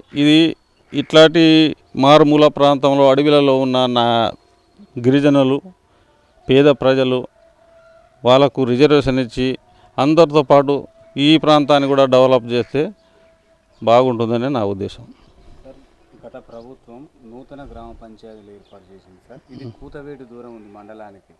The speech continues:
Speaker 1: మ్మ్.
Speaker 2: ఎందుకు డెవలప్‌మెంట్ కాలేకపోయింది?
Speaker 1: అంటే ఇప్పుడు మండల నాయకులు ఉంటారు, గ్రామ నాయకులు కూడా ఉంటారు. గ్రామ స్థాయి నాయకుడు గ్రామ సమస్యలు పోయి మండల స్థాయి నాయకును,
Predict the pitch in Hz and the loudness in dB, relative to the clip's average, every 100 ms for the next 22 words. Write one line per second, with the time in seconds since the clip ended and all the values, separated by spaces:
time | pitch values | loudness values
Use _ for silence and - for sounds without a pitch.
0 | - 120 117 101 - - 131 117 113 - | -16 -12 -12 -12 -16 -20 -20 -20 -20 -20
1 | 101 _ 101 95 92 _ _ 85 _ _ | -20 _ -20 -20 -20 _ _ _ _ _
2 | _ _ _ _ _ _ _ _ _ _ | _ _ _ _ _ _ _ _ _ _
3 | _ - - - - _ 156 165 190 180 | _ -20 -20 -20 -20 _ -10 -4 -2 0
4 | 175 156 139 170 185 180 170 170 170 151 | -2 -2 0 0 0 0 0 0 0 2
5 | 160 151 147 139 131 127 202 - _ _ | 2 0 -2 0 2 2 -2 -10 _ _
6 | _ _ _ 113 143 160 190 185 170 156 | _ _ _ -4 4 4 6 4 4 2
7 | 147 151 135 120 110 98 107 123 170 196 | -2 -4 -6 -8 -8 -10 -6 -2 0 0
8 | - 190 165 160 151 135 151 147 131 160 | 0 0 2 2 0 -2 -4 0 2 2
9 | 202 185 180 180 - 175 165 143 160 175 | 2 0 0 -2 -2 -2 -2 -2 -2 0
10 | 135 147 170 - 170 165 156 156 156 151 | -2 0 0 2 2 4 2 0 -2 -4